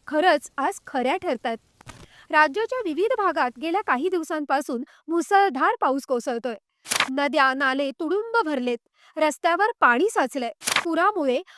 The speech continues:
अनेकांचे संसार उद्ध्वस्त झालेत आणि शेतकऱ्यांच्या पिकाचं मोठं नुकसान झालंय. हा पाऊस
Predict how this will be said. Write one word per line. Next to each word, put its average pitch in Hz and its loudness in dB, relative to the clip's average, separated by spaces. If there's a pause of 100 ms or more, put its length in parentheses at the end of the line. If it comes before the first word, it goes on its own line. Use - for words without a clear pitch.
(100)
अनेकांचे 349 0
संसार 302 -2
उद्ध्वस्त 320 -4
झालेत 254 0 (360)
आणि 311 0
शेतकऱ्यांच्या 370 -2 (100)
पिकाचं 285 -2
मोठं 262 -2
नुकसान 247 -4
झालंय. 233 -4 (640)
हा 403 4
पाऊस 427 6